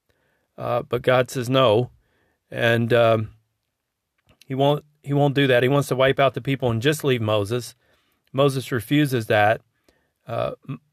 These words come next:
M-, Moses stands in for the people, and he starts to say things like, "Well, you know, uh, what will, what will the people say if you abandon us now, God?" You,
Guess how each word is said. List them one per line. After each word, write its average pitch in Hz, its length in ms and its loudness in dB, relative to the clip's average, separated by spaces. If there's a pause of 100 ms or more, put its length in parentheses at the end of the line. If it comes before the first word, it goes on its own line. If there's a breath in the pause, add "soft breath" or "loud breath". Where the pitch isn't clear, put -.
M-, 139 160 -12
Moses 135 380 0
stands 139 340 0
in 143 120 0
for 135 100 -6
the 123 120 -4
people, 135 340 -2
and 127 80 -2
he 123 80 -4
starts 131 360 -2
to 127 80 -12
say 135 200 -2
things 123 340 -2
like, 113 260 -2 (480)
"Well, 139 200 0
you 143 100 2
know, 139 360 2 (460 soft breath)
uh, 123 240 -2
what 127 260 0
will, 139 280 -2
what 151 220 -6
will 151 80 -2
the 151 100 -2
people 147 320 -4
say 120 480 0 (460)
if - 160 -14
you 131 160 2
abandon 120 540 0
us 110 160 -6
now, 107 200 -4
God?" 101 380 -4 (220)
You, - 160 -14